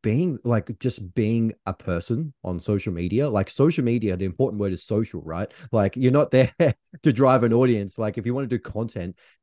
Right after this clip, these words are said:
and only content and only business stuff and not be a person on social media, it's, you're gonna find it's gonna, pr-, gonna be a pretty hard time, right? Because people trust people, right?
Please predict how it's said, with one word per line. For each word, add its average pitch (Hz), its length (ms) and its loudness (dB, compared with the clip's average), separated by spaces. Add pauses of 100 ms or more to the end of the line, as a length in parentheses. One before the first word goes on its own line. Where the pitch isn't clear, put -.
(160)
and 110 220 -2
only 135 320 2
content 110 600 -4
and 104 240 -6
only 120 320 -2
business 110 340 -4
stuff 87 360 -10 (420)
and 123 160 -4
not 123 200 0
be 120 120 -2
a 107 60 -2
person 120 520 -6
on 110 120 -8
social 110 340 -6
media, 139 360 -6 (460)
it's, 135 260 -2
you're 131 80 -4
gonna 180 180 -4
find 117 240 0
it's 104 140 -2
gonna, 127 200 -8
pr-, 139 100 -10 (180)
gonna 190 120 -10
be 175 40 -4
a 120 60 -6
pretty 107 240 -4
hard 90 240 -4
time, 101 320 -6
right? 87 240 -4
Because 139 240 -8
people 220 320 -4
trust - 260 -8
people, 151 380 -6
right? 101 260 -2